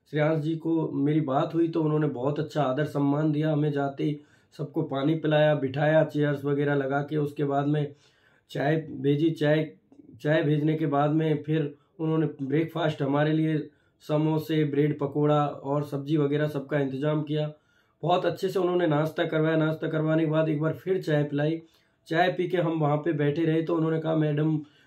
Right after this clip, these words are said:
साढ़े बारह, एक बजे आएंगी।" <clears throat> जब मैडम साढ़े बारह, एक बजे आई तो मैडम से मैंने पूरी बात पहले की। मैंने कहा, "मैम, हम आपसे सत्रह फरवरी को मिले थे।" तो मैम ने कहा, "मैंने इस विषय में रेल मंत्री जी को एक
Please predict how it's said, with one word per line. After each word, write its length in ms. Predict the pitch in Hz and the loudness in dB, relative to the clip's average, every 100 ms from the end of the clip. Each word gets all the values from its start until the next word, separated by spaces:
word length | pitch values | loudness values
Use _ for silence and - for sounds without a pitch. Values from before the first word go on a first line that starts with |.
| _ | _
साढ़े 280 | - 156 175 | -4 0 2
बारह, 280 | 151 156 170 | 4 4 4
एक 220 | 170 151 | 0 0
बजे 200 | 151 151 | 0 2
आएंगी।" 400 | 143 147 190 - _ _ _ _ _ _ _ _ - | 2 2 -2 -6 _ _ _ _ _ _ _ _ 0
<clears throat> 360 | 220 220 220 170 | 6 8 8 8
जब 240 | 175 170 160 | 6 0 -2
मैडम 320 | 160 160 190 | -2 0 -2
साढ़े 300 | 160 160 175 | 2 2 4
बारह, 240 | 151 170 | 2 4
एक 200 | 202 165 | 4 2
बजे 200 | 160 160 | 0 2
आई 180 | 156 156 | 2 2
तो 160 | 165 175 | 0 2
मैडम 340 | 151 147 160 | 2 2 2
से 380 | 160 170 160 143 | 0 0 0 -2
मैंने 300 | 135 143 156 | -4 0 0
पूरी 320 | 156 160 170 175 | 0 0 0 2
बात 260 | 160 160 | 0 -2
पहले 260 | 143 143 165 | -2 0 0
की। 400 | 156 175 170 147 | -2 -4 -4 -4
मैंने 340 | 135 135 143 156 | -8 -4 -2 -2
कहा, 140 | 156 | 0
"मैम, 280 | 160 151 156 | 0 0 0
हम 180 | 147 151 | 0 0
आपसे 280 | 151 151 151 | 0 -4 -10
सत्रह 320 | 135 170 185 | -10 -6 -6
फरवरी 340 | 160 156 151 | -4 -2 -2
को 140 | 147 151 | -2 -2
मिले 220 | 139 143 | 0 -2
थे।" 160 | 156 139 - _ _ _ _ _ _ _ - | -4 -10 -12 _ _ _ _ _ _ _ -8
तो 80 | 170 | -4
मैम 380 | 156 160 160 175 | -2 0 0 0
ने 140 | 180 | 0
कहा, 240 | 175 175 185 | 2 4 4
"मैंने 260 | 175 175 | 0 0
इस 140 | 175 156 | 0 -2
विषय 240 | 151 170 | -2 0
में 140 | 170 165 | 0 0
रेल 160 | 160 | 0
मंत्री 320 | 165 160 160 | 0 0 -2
जी 100 | 160 | -2
को 160 | 160 175 | 0 0
एक 140 | 151 | -2